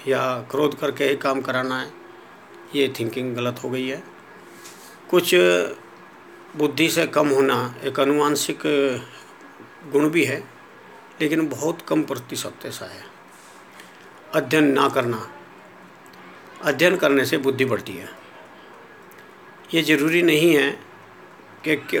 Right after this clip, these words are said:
किसी ने पढ़ लिख करके कोई डिग्री ले ली और फिर अध्ययन बंद कर दिया वो बुद्धिमान हो जाएगा, ये कोई ज़रूरी नहीं है।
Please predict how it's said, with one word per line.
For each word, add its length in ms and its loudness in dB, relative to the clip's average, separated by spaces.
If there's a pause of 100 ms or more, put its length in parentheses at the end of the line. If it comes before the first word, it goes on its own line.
(160)
किसी 240 0
ने 120 4
पढ़ 200 0
लिख 200 0
करके 480 2
कोई 220 2
डिग्री 300 2
ले 120 4
ली 200 -4 (1080)
और 100 2
फिर 180 4
अध्ययन 300 2
बंद 240 0
कर 140 -2
दिया 260 0 (720)
वो 160 2
बुद्धिमान 460 0
हो 100 -2
जाएगा, 360 -2 (840)
ये 60 -12
कोई 160 0
ज़रूरी 280 -4
नहीं 160 -8
है। 160 -16